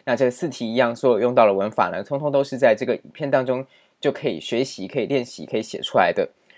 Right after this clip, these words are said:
那第一个句子是，“这里是理科教室。”那一样，我将这个比较深蓝的单字呢，都写在旁边。第二题是，“那里是书店。”第三题是，“那里是花店。”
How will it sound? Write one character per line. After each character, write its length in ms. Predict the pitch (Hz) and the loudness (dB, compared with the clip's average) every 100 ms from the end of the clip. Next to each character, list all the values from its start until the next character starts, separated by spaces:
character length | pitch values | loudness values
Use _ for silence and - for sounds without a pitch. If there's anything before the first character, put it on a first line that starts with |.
| _ | _
那 120 | - 131 | -2 0
第 180 | 160 | 0
一 40 | 151 | 0
个 100 | 123 | 0
句 160 | 131 | 0
子 160 | 120 107 | -4 -6
是 240 | - - 180 | -4 -4 -2
，“这 160 | - 143 | 0 0
里 100 | 80 | -2
是 220 | - 143 | -8 -10
理 100 | - | -6
科 180 | 139 131 | -2 4
教 200 | 135 117 | 6 6
室。” 240 | - - _ _ _ _ 127 | 2 -8 _ _ _ _ -6
那 140 | 110 | -4
一 140 | 73 | 0
样， 200 | 131 127 87 | 4 4 2
我 40 | |
将 220 | 123 139 | -2 -2
这 80 | 143 | 0
个 100 | 135 | -2
比 60 | - | 4
较 180 | 120 | 6
深 180 | 117 151 | 6 2
蓝 160 | 143 95 | -2 -2
的 220 | 98 67 _ | -2 -4 _
单 160 | 123 135 | 4 4
字 100 | 143 | 2
呢， 140 | 123 107 | 0 2
都 160 | 117 | 2
写 200 | 123 - | 0 -4
在 120 | 85 117 | 0 0
旁 220 | 104 95 | 0 -2
边。 240 | 107 107 - _ _ _ | 0 -2 -4 _ _ _
第 100 | - | 4
二 80 | 185 | 6
题 200 | - 120 | 4 -4
是 240 | - 127 117 | -4 -6 -2
，“那 120 | 143 | -2
里 120 | 104 | -2
是 220 | - 127 | -4 -8
书 240 | 104 - 143 | -8 -6 -2
店。” 220 | 147 - _ _ _ _ | -2 -2 _ _ _ _
第 80 | 180 | -4
三 180 | 175 165 | -2 -2
题 220 | 127 104 | -4 -6
是 220 | - 135 | -4 -4
，“那 160 | 120 139 | 0 0
里 100 | 104 | 0
是 200 | - 123 | -4 -6
花 240 | - 123 | 2 2
店。” 220 | 143 139 | 4 0